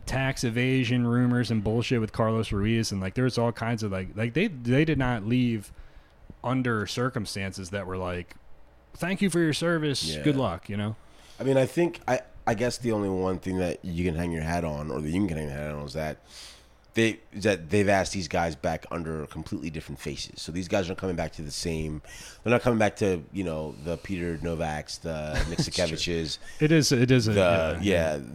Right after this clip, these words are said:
Speaker 2: the Dave Rohns of the world. They're coming back to guys they've never met. Uh,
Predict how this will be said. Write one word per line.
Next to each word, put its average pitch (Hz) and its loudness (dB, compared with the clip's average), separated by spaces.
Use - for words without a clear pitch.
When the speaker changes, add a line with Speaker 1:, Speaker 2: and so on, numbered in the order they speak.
Speaker 2:
the 98 6
Dave 90 2
Rohns 92 4
of 82 0
the 80 0
world. 80 0
They're 80 -2
coming 92 0
back 87 0
to 85 0
guys 95 4
they've 87 2
never 90 2
met. 90 2
Uh, 76 0